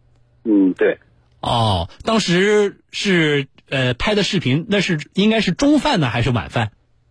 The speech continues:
Speaker 1: 晚饭。
Speaker 2: 应该是晚饭啊。
Speaker 1: 对。
Speaker 2: 就是我们没有时间正常的，比如在部队食堂里正常的去吃晚饭。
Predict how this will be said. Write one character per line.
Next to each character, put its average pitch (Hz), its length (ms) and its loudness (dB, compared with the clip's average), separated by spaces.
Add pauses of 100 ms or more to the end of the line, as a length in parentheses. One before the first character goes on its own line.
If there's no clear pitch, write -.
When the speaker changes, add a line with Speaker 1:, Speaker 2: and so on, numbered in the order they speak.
(760)
Speaker 1:
晚 101 300 -2
饭。 - 240 -6 (180)
Speaker 2:
应 196 140 0
该 202 100 0
是 202 100 -2
晚 131 220 -4
饭 - 260 -6 (320)
啊。 95 400 -4
Speaker 1:
对。 - 220 -6 (120)
Speaker 2:
就 - 140 -2
是 151 80 2
我 123 180 2
们 143 280 0 (120)
没 123 160 0
有 165 140 2
时 127 180 -2
间 135 280 0
正 151 180 0
常 110 220 0
的， 117 140 0
比 98 100 -4
如 104 100 0
在 120 140 -2
部 131 140 -2
队 139 140 0
食 131 180 -2
堂 101 220 0
里 95 200 -2 (300)
正 143 140 -2
常 117 140 0
的 117 80 0
去 110 120 -2
吃 - 160 -2
晚 92 160 0
饭。 98 220 -4